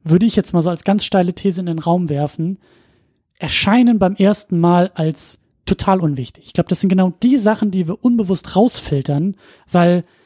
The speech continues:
das erste Bild ist eine Wiese mit tausend Hüten.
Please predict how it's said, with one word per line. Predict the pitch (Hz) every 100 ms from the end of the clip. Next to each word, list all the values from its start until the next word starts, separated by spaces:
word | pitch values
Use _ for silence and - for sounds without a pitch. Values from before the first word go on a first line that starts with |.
| _ _
das | 180
erste | - 208 -
Bild | 170 202 214
ist | - -
eine | 196 160
Wiese | 196 196
mit | 180 -
tausend | - 190 190 -
Hüten. | 240 - 123